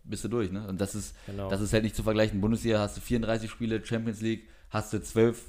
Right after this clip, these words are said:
Speaker 1: hast du, äh, sechs Gruppenspiele, dann bist du erstmal im Achtelfinale. Hast du immer noch nichts erreicht, ne?
Speaker 2: So sieht's aus.
Speaker 1: Also, das ist echt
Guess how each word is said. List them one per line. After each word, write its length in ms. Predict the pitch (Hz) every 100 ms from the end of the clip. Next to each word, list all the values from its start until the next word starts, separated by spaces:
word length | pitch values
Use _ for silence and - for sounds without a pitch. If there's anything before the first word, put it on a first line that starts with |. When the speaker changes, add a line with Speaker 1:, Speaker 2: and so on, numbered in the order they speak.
| -
Speaker 1:
hast 240 | 101 - 110
du, 40 |
äh, 320 | 104 71 98
sechs 280 | 90 117 -
Gruppenspiele, 480 | 113 135 131 - 127
dann 120 | 110
bist 160 | 107 -
du 40 | 104
erstmal 180 | 107 101
im 40 |
Achtelfinale. 560 | 123 - 101 95 85 87
Hast 140 | 98
du 40 | 113
immer 80 |
noch 80 | 117
nichts 160 | 95 95
erreicht, 300 | 87 82 -
ne? 120 | 117 - -
Speaker 2:
So 140 | - 113
sieht's 220 | 113 107
aus. 180 | 101 95
Speaker 1:
Also, 400 | 101 101 101 87
das 200 | 98 104
ist 120 | 90
echt 240 | 110 -